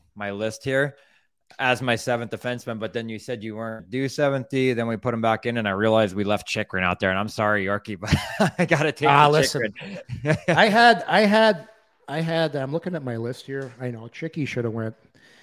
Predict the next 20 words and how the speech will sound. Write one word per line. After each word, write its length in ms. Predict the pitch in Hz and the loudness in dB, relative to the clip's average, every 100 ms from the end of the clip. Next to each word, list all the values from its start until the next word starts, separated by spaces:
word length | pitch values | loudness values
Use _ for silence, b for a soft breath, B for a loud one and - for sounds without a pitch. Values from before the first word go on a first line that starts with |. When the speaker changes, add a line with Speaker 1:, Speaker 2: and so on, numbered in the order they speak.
| b | b
Speaker 2:
It's 220 | 208 - | 2 2
tough 320 | - 339 - | 0 0 4
though, 180 | 226 180 | 6 6
because 640 | 160 156 165 143 - - - _ _ _ _ _ _ - | 6 4 4 2 -2 -14 -18 _ _ _ _ _ _ -10
you, 160 | 139 | -8
you 200 | 156 151 | -4 -2
look 200 | 160 190 | 0 0
at 100 | 226 | 0
the 80 | 185 | 2
body 380 | 147 147 147 135 | 4 4 4 0
of 80 | 120 | -2
work 260 | 135 - | -4 -6
of 80 | 127 | -10
certain 300 | - 127 117 | -10 -10 -10
players. 600 | - 143 143 147 135 - b b b | -4 0 2 0 -2 -12 b b b
How 80 | 202 | 2
about 320 | 294 262 165 | 6 6 6
this? 420 | 202 - - - 147 | 2 2 -6 -10 -6
Alex, 440 | 135 175 - - | -4 -4 -6 -6
uh, 180 | 147 190 | 0 0